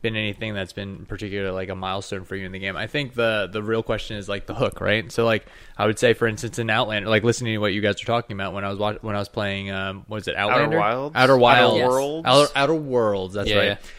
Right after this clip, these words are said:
Speaker 1: Outer Worlds, the, the moment where I was just like, "Oh, wow, this is a way depthier game," and now I'm very interested to, to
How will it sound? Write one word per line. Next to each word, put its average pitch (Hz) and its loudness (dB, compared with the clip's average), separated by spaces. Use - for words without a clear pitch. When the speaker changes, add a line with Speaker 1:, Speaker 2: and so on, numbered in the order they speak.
Speaker 1:
Outer 123 10
Worlds, 117 6
the, 113 2
the 110 -8
moment 117 -2
where 110 0
I 107 2
was 110 0
just 110 -8
like, 107 0
"Oh, 135 4
wow, 113 6
this 110 -2
is 107 -2
a 98 0
way 117 0
depthier 101 -2
game," 98 -4
and 98 -4
now 101 -2
I'm 101 -2
very 110 0
interested 98 -8
to, 101 -2
to 98 2